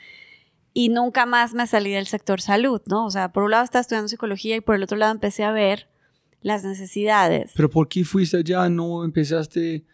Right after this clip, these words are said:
Speaker 2: a hacer algo más con psicología o algo allá?
Speaker 1: Porque vives en un país
Speaker 2: Ok.
Speaker 1: en donde
Speaker 2: <laughs> Sí.
Speaker 1: no eliges las
Speaker 2: Sí, sí, sí,
Speaker 1: oportunidades,
Speaker 2: tú
Speaker 1: las
Speaker 2: puedes
Speaker 1: oportunidades,
Speaker 2: ganar.
Speaker 1: esa es la que había, <laughs> o sea, ¿no?
Speaker 2: ¿Y su, y su, tienes hermanos o hermanas?
Speaker 1: Tengo un hermano.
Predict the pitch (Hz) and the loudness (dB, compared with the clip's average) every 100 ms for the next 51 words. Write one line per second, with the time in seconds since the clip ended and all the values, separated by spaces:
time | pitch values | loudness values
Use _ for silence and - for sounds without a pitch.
0 | _ _ - 156 151 147 147 147 156 151 | _ _ -4 0 2 2 2 2 0 -2
1 | - 135 165 151 143 135 160 151 123 127 | -2 0 0 2 2 2 2 2 0 0
2 | 131 127 139 139 113 _ _ _ _ _ | -2 -4 -4 -6 -8 _ _ _ _ _
3 | _ _ 254 247 247 254 233 226 - 202 | _ _ -2 -2 -2 -4 -2 -2 -4 -4
4 | 240 254 285 269 240 214 214 226 226 226 | 0 0 0 -2 -2 -2 -2 -2 -4 -4
5 | 233 - - _ _ - 127 139 - - | -6 -10 -16 _ _ -8 -6 -6 -6 -2
6 | - 226 226 226 226 208 202 208 220 233 | 0 0 -2 -4 -2 -2 -2 -2 -2 -2
7 | 254 302 - 277 214 208 - 190 196 180 | 0 -2 -2 -2 -2 -2 -2 -2 0 0
8 | 160 190 180 180 170 160 160 156 151 151 | 0 2 2 0 0 2 2 2 2 2
9 | 151 240 269 392 349 339 262 269 359 359 | 2 2 0 0 0 0 0 -2 0 0
10 | 226 208 - - 320 262 262 427 - - | 0 0 0 0 -2 -2 -2 -2 -4 -14
11 | - 185 175 208 185 165 175 160 - 175 | -6 0 0 2 0 0 0 -2 -2 -2
12 | 170 170 165 147 156 170 156 147 156 214 | -2 0 0 0 2 2 2 0 -2 -4
13 | - - - 233 233 233 214 196 175 170 | -10 -12 -2 -2 0 -2 -2 -2 0 0